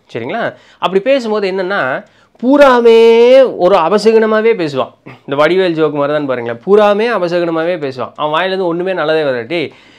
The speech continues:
நான் உங்ககிட்ட நான் உருப்புறதுக்கு தானடா ஒரு வழி சொல்லிட்டு இருக்கேன், இது இப்படி பண்ணலாம், அப்படி பண்ணலாம்." அவங்க நேர்மையா பேசுற மாதிரி இருக்கும்.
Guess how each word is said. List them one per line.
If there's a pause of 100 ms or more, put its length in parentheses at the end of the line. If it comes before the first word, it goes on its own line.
(120)
நான்
உங்ககிட்ட
நான்
உருப்புறதுக்கு
தானடா
ஒரு
வழி
சொல்லிட்டு
இருக்கேன்,
இது
இப்படி
பண்ணலாம்,
அப்படி
பண்ணலாம்."
அவங்க
நேர்மையா
பேசுற
மாதிரி
இருக்கும்.